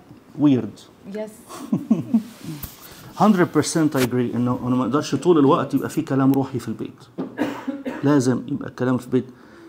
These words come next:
Speaker 1: interest، إيه اللي حصل، interest في الرياضة، في الجيمز اللي عملوها، في لو، يعني، anything they do, I have to، يعني، الواحد يبقى very interested في اللي بيعملوه. ومش لازم،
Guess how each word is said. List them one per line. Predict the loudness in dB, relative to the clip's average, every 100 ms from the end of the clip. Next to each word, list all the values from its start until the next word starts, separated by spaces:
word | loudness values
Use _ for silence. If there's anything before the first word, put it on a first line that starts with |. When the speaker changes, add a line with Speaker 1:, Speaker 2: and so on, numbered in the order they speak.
| -2 4
Speaker 1:
interest، | 4 2 -6 -2
إيه | -2
اللي | -2
حصل، | -4 -8 -4 -2 -2
interest | -2 -4 -6 -12
في | -8
الرياضة، | -2 -2 0 -2 -4
في | -6 -6
الجيمز | -6 -2 0 0
اللي | -4 -6 -6
عملوها، | -2 -2 -2 -2
في | 0
لو، | 0 0 -10 -20 -20 -20 -20 _ -8 -4 -4 -4
يعني، | -4 -4 -4 0
anything | 2 4 4 6 6 6 -2
they | -2 0
do, | 2 2 2
I | -2 -4
have | -4 -4 -4
to، | -4 -4 -6 -16
يعني، | -12 -10
الواحد | -4 -4 -2
يبقى | -4 -4
very | 2 2 4
interested | 2 0 -4 -4
في | -6 -4
اللي | -4
بيعملوه. | -4 -6 -6 -6 -8 -14 -20 -20 -20 -18 -18 -18 -20 -20 -8
ومش | 0 2 6
لازم، | 6 6 4